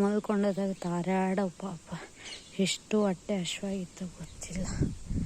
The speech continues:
ಅದಕ್ಕೆ ಇನ್ನೇನು ಬಿಸಿಲು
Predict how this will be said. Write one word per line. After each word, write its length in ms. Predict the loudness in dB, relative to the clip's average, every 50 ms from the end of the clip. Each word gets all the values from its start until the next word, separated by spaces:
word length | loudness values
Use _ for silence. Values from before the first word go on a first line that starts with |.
| 0 0 0 0 0 0 0 0 0 0
ಅದಕ್ಕೆ 420 | -2 -2 -4 -6 -6 -8 -10 -10 -8 -8 -10 -10 -12 -12 -14 -14 -12 -12 -12 -12 -10 -10 -6 -2 2 2 4 2 2 0 -4 -8 -6 -6
ಇನ್ನೇನು 400 | -4 -2 0 0 0 0 -2 -2 -6 -8 -12 -14 -16 -18 -12 -6 -4 -2
ಬಿಸಿಲು 340 | -2 -2 -4 -6 -8 -8